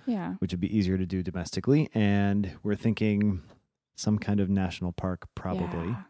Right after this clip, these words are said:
Speaker 1: I
Speaker 2: So
Speaker 1: think
Speaker 2: where?
Speaker 1: that's what I wanna do. There are so many. I mean, this is why I subscribe to Sunset Magazine, which if you're living
Speaker 2: Mm-hmm.
Speaker 1: in the Western United States, you should be subscribing to.
Speaker 2: <laughs>
Speaker 1: It makes you so excited to be living in the West.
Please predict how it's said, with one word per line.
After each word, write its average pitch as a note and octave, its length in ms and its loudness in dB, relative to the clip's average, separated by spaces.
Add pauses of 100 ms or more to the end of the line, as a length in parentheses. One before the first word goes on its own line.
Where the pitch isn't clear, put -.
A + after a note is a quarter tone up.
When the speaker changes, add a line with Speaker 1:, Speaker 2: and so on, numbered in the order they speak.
(280)
Speaker 1:
I A#3+ 60 -4
Speaker 2:
So G#2+ 120 2
Speaker 1:
think G2 80 4
Speaker 2:
where? D#3 100 6
Speaker 1:
that's - 160 -4
what - 100 -12
I G3 80 -8
wanna G3 220 -8
do. - 420 -10 (880)
There B3 180 0
are A#3+ 80 -4
so C4+ 480 -2
many. C4+ 600 2
I G#3 80 2
mean, G#3+ 160 0
this A3 180 -2
is C4 160 -4
why A3 260 0
I G3+ 100 -2
subscribe F#3+ 560 -4
to G3 120 -2
Sunset F#3 420 -2
Magazine, F#3 680 -4
which - 180 -6
if G3 160 -4
you're F3+ 180 2
living F#3+ 420 6
Speaker 2:
Mm-hmm. - 120 -4
Speaker 1:
in F#3 160 0
the F3+ 80 0
Western F#3 360 0
United G3+ 360 -2
States, - 320 -6
you F#3 80 -6
should F3 220 -6
be G3 100 -4
subscribing E3+ 640 -6
to. E3+ 320 -2 (160)
Speaker 2:
<laughs> - 220 2
Speaker 1:
It G3 140 0
makes F3+ 280 -6
you F3+ 80 -2
so F3 240 2
excited E3 480 -4
to - 80 -16
be F3 140 -2
living E3+ 260 -2
in F#3 160 -2
the F#3+ 80 -4
West. - 540 -6